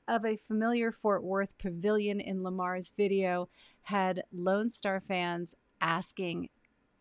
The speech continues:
"How was I not there?" Yeah, I'll bet, right? So in the video, I guess, Texas residents may have spotted some familiar sights in Kendrick Lamar's latest music video.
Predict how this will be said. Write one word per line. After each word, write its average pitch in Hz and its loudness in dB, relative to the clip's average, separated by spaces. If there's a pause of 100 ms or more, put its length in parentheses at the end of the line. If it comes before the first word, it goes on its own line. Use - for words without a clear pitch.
(120)
"How 269 -2
was 240 4
I 202 2
not 220 -2
there?" 185 -2 (440)
Yeah, 233 4 (160)
I'll 226 4
bet, 208 4
right? 202 0 (340)
So 226 2
in 254 2
the 277 2
video, 220 2
I 185 2
guess, 175 -4 (100)
Texas - -6
residents 180 -2
may 190 -2
have 190 -2
spotted 175 -2
some 175 -4
familiar 220 -2
sights 196 -2
in 202 -4
Kendrick 208 -6
Lamar's 170 -2
latest 175 -6
music 190 -4
video. 156 -6